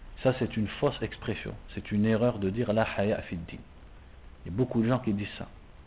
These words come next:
Quand ils viennent, par exemple, te poser une question sur, euh, des choses intimes, ils te disent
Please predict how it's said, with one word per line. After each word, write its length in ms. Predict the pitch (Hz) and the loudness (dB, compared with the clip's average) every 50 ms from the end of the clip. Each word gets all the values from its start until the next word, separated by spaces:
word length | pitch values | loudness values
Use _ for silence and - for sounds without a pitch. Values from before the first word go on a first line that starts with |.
| - - - | -20 -18 -2
Quand 120 | - 101 | 2 2
ils 100 | 104 101 | 2 4
viennent, 160 | 98 113 113 | 4 4 2
par 140 | 104 - 104 | 4 4 4
exemple, 240 | 101 98 101 98 - | 4 4 2 0 -2
te 60 | 104 | -6
poser 260 | 95 - 101 98 95 | -6 -2 -4 -2 0
une 100 | 101 98 | -2 -4
question 420 | - - 107 - - - 113 107 101 - - - - - - - - - - - - - - - | -2 -4 -6 -6 -4 -2 -2 -2 -2 -4 -10 -18 -18 -18 -20 -20 -18 -18 -18 -18 -16 -14 -8 -2
sur, 220 | 104 104 107 95 87 | 0 0 2 2 2
euh, 300 | 87 87 87 85 85 85 | 2 2 2 2 2 0
des 180 | 82 92 92 | 0 0 -2
choses 260 | - - 113 101 95 - - | 2 4 4 4 2 2 0
intimes, 380 | - 95 - - 135 143 143 | -2 -2 0 2 4 6 6
ils 60 | 113 - | 4 4
te 100 | - 101 | 2 2
disent 260 | 95 117 127 123 | 4 4 2 2